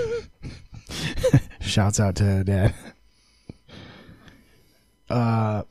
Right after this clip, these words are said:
<clears throat> oh yeah, okay. So we got a whole bunch of things. There's been a lot of shit actually that, uh, has gone down that we haven't talked about. But first, let's get to the vaccine.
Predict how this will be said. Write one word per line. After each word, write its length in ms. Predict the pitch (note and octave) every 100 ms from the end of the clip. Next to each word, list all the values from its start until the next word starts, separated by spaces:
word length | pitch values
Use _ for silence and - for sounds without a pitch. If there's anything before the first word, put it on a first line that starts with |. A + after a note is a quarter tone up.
| _
<clears throat> 920 | _ - - D3+ B2+ G2+ G#2 - -
oh 100 | A#3
yeah, 320 | C4 D3+ F#2+
okay. 340 | F3+ - G2 G2+
So 180 | - A2+
we 100 | C#3+
got 120 | C#3
a 40 |
whole 100 | B2
bunch 200 | A2 G2
of 80 | F2
things. 360 | D#2+ E2+ - - _ _ _ _ _ _ _ _
There's 200 | A2+ B2
been 180 | A2 A#2+
a 100 | G#2
lot 220 | G2 F#2
of 60 | F#2
shit 200 | - F2
actually 440 | E2+ - - F2
that, 180 | E2+ E2+
uh, 220 | F2 F2 - - _ _ - _ _ _ -
has 140 | - G2+
gone 220 | G2+ F#2
down 200 | F2 E2
that 100 | D#2
we 60 | F2+
haven't 160 | F2
talked 220 | D#2+ E2+
about. 260 | E2 F2 A#2 - - - _ _ _ _ _ _ _ - - - -
But 160 | - B2+
first, 420 | - F#3 C#3+ - - - -
let's 240 | - G#3+ -
get 300 | B2+ F3 -
to 180 | C3 D3+
the 160 | E3
vaccine. 1040 | E3 A2+ A#2+ - - G3+ A3 G#3 C3+ F2